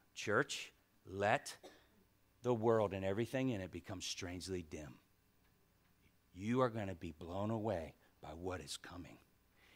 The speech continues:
He has been preparing for you for two thousand years. And I'm looking forward to that. And you know what? I'm all in on that. And I pray your heart begins to seek the kingdom, because that's what we live for.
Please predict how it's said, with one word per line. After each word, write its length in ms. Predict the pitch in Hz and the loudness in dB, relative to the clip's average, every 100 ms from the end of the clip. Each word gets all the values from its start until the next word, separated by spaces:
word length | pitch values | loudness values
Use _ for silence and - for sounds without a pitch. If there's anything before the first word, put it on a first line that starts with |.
| - | -20
He 260 | - 120 117 | -6 -2 -2
has 340 | - 123 110 | 2 2 2
been 300 | - 107 110 | -2 -4 -4
preparing 1120 | - - 107 90 - 110 104 104 95 104 104 101 | -6 -6 -6 -6 -6 -2 0 0 -2 -2 -2 -4
for 300 | - 110 92 | -2 0 0
you 360 | 92 113 127 117 | -2 0 2 2
for 300 | - 104 95 | -2 -4 -4
two 300 | - 110 104 | -4 -4 -4
thousand 600 | 101 90 92 87 90 78 | -4 -2 0 -2 -8 -14
years. 580 | 82 76 67 - - - - _ _ _ - _ _ _ _ _ _ _ - | -14 -12 -12 -10 -8 -8 -10 _ _ _ -20 _ _ _ _ _ _ _ -14
And 80 | |
I'm 200 | 85 92 | -8 -4
looking 280 | 95 95 87 | -4 -4 -6
forward 260 | - 95 87 | -6 -6 -4
to 80 | 82 | -6
that. 180 | 78 - - - | -10 -14 -20 -18
And 80 | |
you 80 | 69 | -14
know 140 | 101 107 | -4 0
what? 160 | 117 - | 0 -2
I'm 140 | - 139 | -4 -4
all 160 | 95 85 | -4 -6
in 80 | 113 | -6
on 140 | 104 - | -6 -6
that. 220 | - - - _ _ _ _ _ _ - | -4 -4 -6 _ _ _ _ _ _ -16
And 60 | - | -12
I 40 | - | -8
pray 240 | - 110 | -4 -2
your 120 | 104 | -2
heart 360 | 82 - 110 104 | -4 -4 -4 -4
begins 260 | 87 104 95 | -6 -6 -4
to 80 | |
seek 300 | - - 113 | -4 -4 -6
the 80 | - | -10
kingdom, 480 | - 127 117 104 92 | -10 -4 -2 -2 -4
because 320 | 90 - 82 | -6 -8 -8
that's 400 | - - - - | 2 4 4 2
what 160 | 110 107 | -4 -4
we 120 | 104 | -4
live 220 | 92 95 | -4 -4
for. 160 | - | -8